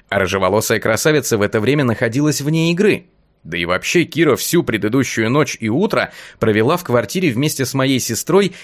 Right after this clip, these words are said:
и не имела возможности войти в бескрайний мир. К тому же Кира играет за очень специфического персонажа, из-за чего параноидально осторожна и не стала бы афишировать связи королевы Гарпий с далёким маленьким гоблином.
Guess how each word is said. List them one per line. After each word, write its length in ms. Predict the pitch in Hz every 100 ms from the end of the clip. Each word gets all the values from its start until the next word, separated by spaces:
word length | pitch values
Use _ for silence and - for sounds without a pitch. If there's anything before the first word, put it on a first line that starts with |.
| -
и 80 | 127
не 240 | 127 120 113
имела 260 | 160 160
возможности 640 | 113 104 139 165 139 - 107
войти 380 | 101 104 151
в 40 | 120
бескрайний 520 | 113 - 139 139 151
мир. 260 | 127 95 - _ _ _ _
К 20 | -
тому 220 | 90 98
же 140 | 110
Кира 280 | - 147 131
играет 360 | 98 127 127 92
за 100 | 113
очень 300 | 139 143 127
специфического 920 | - 135 147 139 226 185 - 160 139
персонажа, 680 | 135 113 120 113 95 85 64 - - - -
из-за 260 | 107 104
чего 320 | - 135 151
параноидально 960 | 185 - 147 139 139 120 95 151 156 135
осторожна 640 | 120 123 117 165 156 165 131
и 140 | 107
не 160 | 98 101
стала 380 | - 170 175
бы 160 | 147 139
афишировать 580 | 120 135 - 175 156 120
связи 320 | 139 151 123
королевы 480 | 123 131 127 139 107
Гарпий 540 | 87 147 - 156 123 - - _
с 140 | 101
далёким 720 | 92 90 87 95 156 165 160
маленьким 640 | 139 117 127 123 113 120 117
гоблином. 540 | 117 95 87 71 71